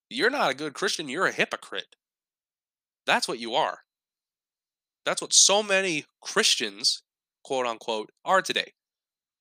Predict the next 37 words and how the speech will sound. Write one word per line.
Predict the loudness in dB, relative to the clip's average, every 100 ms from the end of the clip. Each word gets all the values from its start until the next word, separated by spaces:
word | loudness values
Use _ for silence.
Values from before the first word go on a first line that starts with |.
| _ _ _ 2
They're | 4
hypocrites, | 4 2 -4 -8 -2
so | 0 2 2
many | 0 0
of | -2
them. | -4 -10 _ _ _ _ _ _ _ _
And, | -4 -4 -2
you |
know, | 0 0 -2 _ _ _ _ _ _ _ 0
I | 0
make | 2 -2
hypocritical | -2 -6 -6 -6 -6 -4
decisions | 0 0 0 -2
too, | 0 -2 -6 0
but | 4 4 2 -10 _ _ _ _ _ 0
I | 2
do | 0 -4
try | 0 2 2
and | -2 -6 -16 -20 -20 _ _ _ _
make | -12 -6
things | -4 -2 2
right. | 2 0 -16 _ -10
I | -4
try | 0 0
to | 0
do | -6
what's | -6
right. | -6 -6 -8 _ -14
And | -6
yeah, | -4 0
I | 2
screw | 2 2 -2 -4
up | -4 -4 -6
a |
lot. | -4 2 2 2 -4 _ _ _ _ _ _ _ _ _ _ _ _ _ _ _ _ _ _ _ _ _ _ _ -18 -14 -2
Ask | 0 0 -2
anybody. | -4 -8 -10 -10